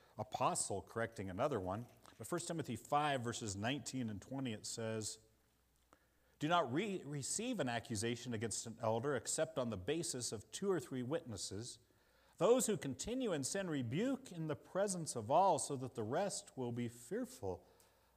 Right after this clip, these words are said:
of sinning." Uh, and there's two things here. The first part is, is, is use caution when rebuking a,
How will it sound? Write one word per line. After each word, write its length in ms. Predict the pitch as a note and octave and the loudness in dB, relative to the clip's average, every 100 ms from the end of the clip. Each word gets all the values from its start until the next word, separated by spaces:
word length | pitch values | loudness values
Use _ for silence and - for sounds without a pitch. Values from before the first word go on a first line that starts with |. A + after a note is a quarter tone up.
| _ | _
of 160 | G#2+ G#2 | -6 -4
sinning." 500 | - E3 D3+ E2+ D2 - _ _ _ _ _ - _ A#2 | -6 -4 -6 -6 -12 -20 _ _ _ _ _ -20 _ -2
Uh, 100 | B2+ | -2
and 100 | B2+ | -2
there's 160 | C3+ B2+ | -4 -4
two 220 | - A#3+ | -2 -2
things 440 | A#3 G#3+ A3+ D3+ - | 0 0 0 -4 0
here. 240 | B2+ D3+ | 2 2
The 60 | D3+ | 0
first 340 | G3+ A3+ - | -2 -2 -2
part 200 | E3+ D#3 | 0 0
is, 140 | E3+ F3 | 0 -2
is, 160 | D3+ C#3 - | -4 -8 -10
is 200 | D#3+ D#3+ | -6 -4
use 160 | E3 G3+ | -2 -2
caution 600 | - F3 A#3 - C3+ G2 F#2+ - | 4 4 4 0 -4 -6 -14 -14
when 320 | C#3+ D3 C#3 - - _ _ | -8 -6 -8 -12 -20 _ _
rebuking 540 | A2+ A#2 D#3+ D3+ C#3 C3 - - _ _ | -4 0 -2 -2 -4 -6 -10 -18 _ _
a, 80 | - | -8